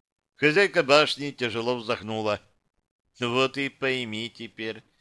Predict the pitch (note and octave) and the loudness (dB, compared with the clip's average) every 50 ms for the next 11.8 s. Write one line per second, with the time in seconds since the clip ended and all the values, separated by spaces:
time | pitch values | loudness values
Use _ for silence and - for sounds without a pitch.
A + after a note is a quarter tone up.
0 | _ _ _ _ _ - - G#2+ A#2 A#2+ B2+ C3+ D3 C#3+ C3 - - D3 D3 C#3+ | _ _ _ _ _ -6 -2 2 2 4 4 4 2 0 -2 -4 -6 -4 -4 -4
1 | C3 A2+ G#2 G#2+ G2 F2+ G2+ G2+ F#2+ F#2+ - - - - G2 G2+ A2+ A#2+ A#2+ B2 | -4 -4 -4 -6 -6 -4 -4 -4 -4 -6 -8 -10 -10 -6 -2 0 2 2 2 0
2 | A2+ G#2+ A2+ G#2+ - _ _ _ _ _ _ _ _ _ _ _ _ _ _ - | -2 -6 -12 -16 -18 _ _ _ _ _ _ _ _ _ _ _ _ _ _ -4
3 | A2 G#2 G2 F#2+ G#2+ A#2+ B2+ C3 C3 C3 C3 - _ _ _ _ _ - B2+ - | -4 -4 -4 -4 -4 -2 -2 -2 -4 -8 -12 -16 _ _ _ _ _ -4 -2 -2
4 | - - C#3 C#3+ C3+ C3+ C#3 C3 A#2+ G#2+ G2 F2+ D#2+ D2+ C#2 - _ _ _ _ | -2 -2 -2 -2 0 -2 -2 -4 -4 -4 -4 -4 -6 -8 -12 -14 _ _ _ _
5 | _ _ _ _ _ _ _ _ _ _ _ _ _ _ _ _ _ _ _ _ | _ _ _ _ _ _ _ _ _ _ _ _ _ _ _ _ _ _ _ _
6 | _ _ _ _ _ _ _ _ _ _ _ _ _ - D#3+ F3+ G3 F#3 - F3+ | _ _ _ _ _ _ _ _ _ _ _ _ _ 6 6 6 6 6 4 0
7 | F3 D#3+ E3+ D#3+ E3+ F3 F3 E3+ - - - - - E3 E3+ F3 E3 E3 E3 D#3 | 0 2 4 6 8 8 6 6 4 0 -2 -2 -2 -2 0 0 0 -2 0 0
8 | D3 C3 G#2+ F#2 E2+ - - - A#2 B2 G#2+ A2 A2 G#2+ A2+ B2+ B2+ - - - | 0 0 0 -2 -4 -6 -2 2 2 2 2 2 0 0 0 0 -2 -4 -8 -8
9 | A#2 G#2+ A2+ A#2+ B2 B2 A2+ G#2 - - - _ _ _ _ _ _ _ _ _ | -4 -2 2 2 2 0 -2 -6 -10 -14 -16 _ _ _ _ _ _ _ _ _
10 | _ - - B2 A2+ - D#3 D#3+ D#3 D3 C#3+ C#3 C3+ C#3+ D3+ D3 C3 G#2 G#2+ C3 | _ -4 -2 0 2 4 4 4 4 4 2 2 2 2 2 2 2 2 0 0
11 | C3 C3 C#3 C3+ B2+ - D3 C#3+ C#3+ B2 A2 - - - - | 2 2 2 2 2 2 2 2 2 2 0 -6 -12 -14 -18